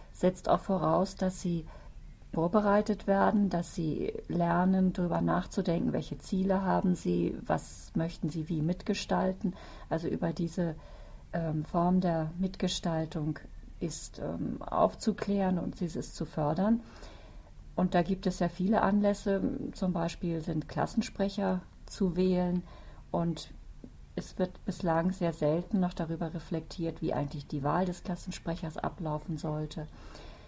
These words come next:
Oder auch in der Gemeinde gibt es ja durchaus mal Fragen, wie ob eine Skatingbahn eingerichtet werden könnte. Also hier geht es bei der Mitgestaltung am Leben da-, darum,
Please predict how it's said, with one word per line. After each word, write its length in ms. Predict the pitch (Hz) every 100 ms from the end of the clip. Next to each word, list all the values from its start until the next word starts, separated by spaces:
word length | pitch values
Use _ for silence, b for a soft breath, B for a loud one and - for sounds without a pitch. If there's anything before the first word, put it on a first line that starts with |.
| B
Oder 300 | 156 156 -
auch 100 | 147
in 140 | 156
der 120 | 160 156
Gemeinde 640 | 156 147 151 170 170 165
gibt 220 | 185 - 165
es 100 | 165
ja 80 |
durchaus 460 | 151 156 165 - 170
mal 120 | 156
Fragen, 520 | 156 156 151 156 156
wie 280 | 147 147 -
ob 140 | - 156
eine 100 | 143
Skatingbahn 680 | - 165 170 160 160 156 -
eingerichtet 640 | 160 156 156 156 - 151
werden 300 | 151 151 156
könnte. 420 | - 151 156 151 - - - - - -
Also 180 | - 160
hier 160 | 180 175
geht 240 | 190 185
es 160 | 175 - B 170
bei 200 | 165 160
der 100 | 160
Mitgestaltung 840 | 180 - 214 - 180 175 175 170
am 160 | 175 165
Leben 400 | 170 175 185 175
da-, 180 | 170 160 - -
darum, 540 | 170 - 165 165